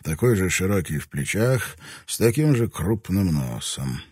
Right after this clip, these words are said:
Но живот его оставался подтянутым, борода чёрная и густой, а глаза казались щёлочками.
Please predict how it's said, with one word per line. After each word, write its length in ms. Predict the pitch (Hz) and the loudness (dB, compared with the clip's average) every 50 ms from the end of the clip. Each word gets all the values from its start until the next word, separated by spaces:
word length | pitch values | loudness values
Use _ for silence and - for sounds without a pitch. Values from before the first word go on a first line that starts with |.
| _ _ _ - | _ _ _ -6
Но 160 | 71 76 90 | -4 -2 0
живот 380 | 90 92 135 147 175 190 185 - | 0 2 2 2 2 2 0 0
его 160 | 190 175 156 | 2 2 4
оставался 640 | 131 104 - - 87 85 80 78 76 - - - - | 2 2 0 -2 -2 -2 -2 -2 -2 -4 -6 -6 -8
подтянутым, 1040 | - 131 127 - _ - - - 113 135 135 135 131 110 - 131 131 127 117 98 - - - - - - - - | -8 -8 -8 -8 _ -8 -2 0 2 4 4 4 2 2 4 4 4 4 4 2 0 -4 -14 -14 -16 -16 -14 -8
борода 420 | - 82 92 104 110 123 143 147 131 | -2 0 2 2 4 6 6 6 4
чёрная 540 | - - 110 123 139 143 135 131 123 113 | 4 4 4 4 6 6 6 4 4 4
и 40 | 110 | 2
густой, 640 | 95 95 92 - - - 104 127 139 143 151 147 - - - - - - - - | 2 2 0 0 0 2 4 4 6 6 6 4 2 -2 -8 -18 -18 -18 -10 -4
а 100 | - 98 | -2 0
глаза 400 | 98 92 95 98 92 90 107 101 | 0 2 0 0 0 0 0 -2
казались 460 | - 98 95 92 98 95 90 85 78 | 0 -2 -2 0 0 0 0 0 -2
щёлочками. 1080 | - - - - 78 76 76 76 71 64 60 - - - - - 62 62 55 50 50 | -2 -2 -2 -2 -2 -2 -2 -4 -4 -4 -6 -6 -6 -6 -6 -8 -8 -8 -6 -8 -8